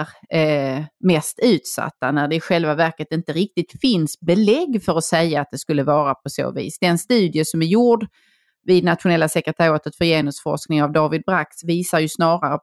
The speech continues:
på då att det kanske är inom de fakultetsområdena, samhällsvetenskaplig, eh, forskning, men att så att säga kunna ha-, slå ner på vilket exakt ämne det är går inte,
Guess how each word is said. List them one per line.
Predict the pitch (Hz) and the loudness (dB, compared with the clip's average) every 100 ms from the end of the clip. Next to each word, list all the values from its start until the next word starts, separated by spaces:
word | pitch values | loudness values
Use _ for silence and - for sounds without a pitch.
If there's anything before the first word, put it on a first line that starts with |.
| - | 0
på | 151 | 0
då | 151 160 143 | 0 0 0
att | 143 _ | -4 _
det | - | -8
kanske | 165 196 - 220 | -2 -2 2 2
är | 226 | 2
inom | 240 240 240 208 175 175 | 4 4 6 4 2 2
de | 185 160 160 151 _ _ _ - _ - 185 196 180 320 | 2 2 0 -6 _ _ _ -20 _ -6 -2 -2 0 0
fakultetsområdena, | 170 170 - - 180 151 151 - - 117 107 | 0 -2 -6 -2 2 2 2 0 -4 -4 -4
samhällsvetenskaplig, | 170 208 208 180 160 - 156 - 156 151 147 143 156 - _ _ - | -2 0 0 -2 -4 -2 -6 -2 -4 -2 -4 -4 -4 -10 _ _ -12
eh, | 170 131 147 - | -6 -4 -6 -2
forskning, | 196 202 - 156 104 175 _ _ - | 0 0 -4 -6 -6 -10 _ _ -4
men | 175 170 | 0 0
att | 170 | 0
så | 180 | -2
att | 170 | 0
säga | 175 | -2
kunna | 170 170 | 0 0
ha-, | 170 - 170 170 - | 0 0 -2 -4 -4
slå | 170 196 185 | -4 2 4
ner | 196 165 | 4 2
på | - 180 | 0 -2
vilket | 190 160 156 156 - | 0 0 -2 -4 -4
exakt | 170 - 175 - 190 | -4 -6 -6 0 2
ämne | 202 220 180 175 | 4 4 4 2
det | 262 247 143 | 2 0 0
är | 151 165 | 2 2
går | 202 143 151 | 2 2 -2
inte, | 196 240 262 - - | 0 2 0 -4 -16